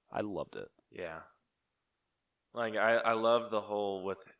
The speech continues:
Speaker 2: with him struggling to be the chief that his dad is, that he wasn't, that he, he was struggling with that when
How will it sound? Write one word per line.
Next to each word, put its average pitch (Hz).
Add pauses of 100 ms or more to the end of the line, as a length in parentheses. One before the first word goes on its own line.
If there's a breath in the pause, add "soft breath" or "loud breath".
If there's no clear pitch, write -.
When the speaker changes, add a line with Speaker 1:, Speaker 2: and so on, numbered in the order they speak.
Speaker 2:
with 101
him 95
struggling 90 (100)
to 85 (1800)
be 104
the 90
chief -
that 90
his 85
dad 87
is, 110 (180)
that 92
he -
wasn't, 92 (320)
that 95
he, 95 (2500)
he 143
was 156
struggling 117
with 98
that 98 (180)
when 98